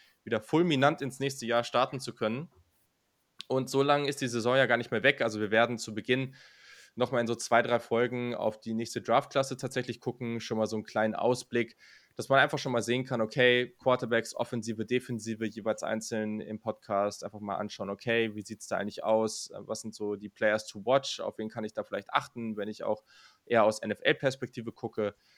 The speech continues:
dann wird's, äh, vielleicht noch mal eine Redraft geben. Und genau, dann gehen wir auch volles Brett in die Previews, weil dann ist ja auch gar nicht mehr so viel Zeit. Also das ist,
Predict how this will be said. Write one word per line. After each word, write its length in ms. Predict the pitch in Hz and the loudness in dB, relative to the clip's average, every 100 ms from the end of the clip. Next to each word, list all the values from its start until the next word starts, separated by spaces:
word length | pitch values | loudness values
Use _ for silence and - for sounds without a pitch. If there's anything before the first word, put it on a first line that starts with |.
| _ | _
dann 160 | - 98 | -8 -2
wird's, 340 | 107 - - - | -2 -4 -8 -6
äh, 160 | 101 | -6
vielleicht 340 | - 110 110 113 | -2 2 2 2
noch 100 | 110 | -6
mal 100 | 107 | -4
eine 100 | 104 | -2
Redraft 440 | 113 123 110 107 - | -2 2 2 2 0
geben. 440 | 104 104 104 101 _ _ _ | -2 0 -4 -8 _ _ _
Und 800 | - 101 98 95 98 98 - - - - | -4 0 2 2 -2 -8 -12 -14 -10 -2
genau, 320 | 175 123 - | 0 0 0
dann 560 | 98 95 104 123 143 139 | 0 0 -2 -6 -8 -4
gehen 220 | 147 139 | -4 0
wir 160 | 143 | 2
auch 180 | 135 139 | 4 2
volles 320 | - 151 147 | 2 2 2
Brett 320 | 139 139 143 - | 2 2 2 0
in 140 | 135 | -4
die 80 | 123 | -6
Previews, 840 | - 147 135 143 139 135 - - | -2 -4 -2 -4 -4 -4 -8 -6
weil 140 | 107 107 | -2 0
dann 140 | 120 | 0
ist 100 | 127 | -2
ja 100 | - | -4
auch 100 | - | -2
gar 120 | - 120 | 2 2
nicht 140 | 120 | 2
mehr 120 | 117 | -2
so 80 | 113 | -4
viel 160 | - 110 | -6 0
Zeit. 320 | 139 110 107 | 4 4 4
Also 240 | 107 113 | -2 -2
das 180 | - - | -4 -6
ist, 280 | 123 - | -8 -8